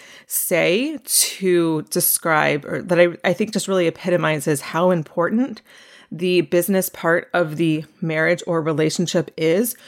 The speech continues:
so that you have more space for the romantic part of the relationship thrives. A lot of times fights are started from one person's doing all the housework, one person's managing all the money, one person's paying all the bills,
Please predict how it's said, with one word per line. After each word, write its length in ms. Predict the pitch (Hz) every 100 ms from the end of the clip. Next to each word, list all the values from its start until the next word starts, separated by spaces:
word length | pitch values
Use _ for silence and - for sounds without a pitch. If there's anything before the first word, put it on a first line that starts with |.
| -
so 380 | - - 233 233
that 240 | 214 180 180
you 80 |
have 240 | 165 175 170
more 280 | 165 165 165
space 600 | - - 151 180 214 - _
for 220 | - 190
the 120 | 170 160
romantic 600 | 165 165 160 160 165 -
part 240 | 175 156
of 100 | -
the 100 | 165
relationship 680 | 156 151 143 139 151 139 147
thrives. 680 | - - 160 - - - - - - - - - -
A 60 |
lot 200 | 196 185
of 80 | 208
times 480 | - 202 185 180 175 -
fights 680 | - 175 165 208 - - - _ -
are 160 | 165
started 460 | - 165 160 160 151
from 480 | - 156 151 151 147 _ _ _
one 260 | - 175 175
person's 360 | 180 165 165
doing 260 | 151 160 156
all 100 | 147
the 80 | 143
housework, 580 | 190 196 - 185 180 180
one 240 | 170 160
person's 360 | 160 151 156 160
managing 360 | 156 147 147
all 100 | 143
the 80 | 143
money, 280 | 175 190 185
one 160 | 156
person's 260 | 151 151 147
paying 180 | 170 156
all 100 | 143
the 80 | 143
bills, 400 | 190 180 180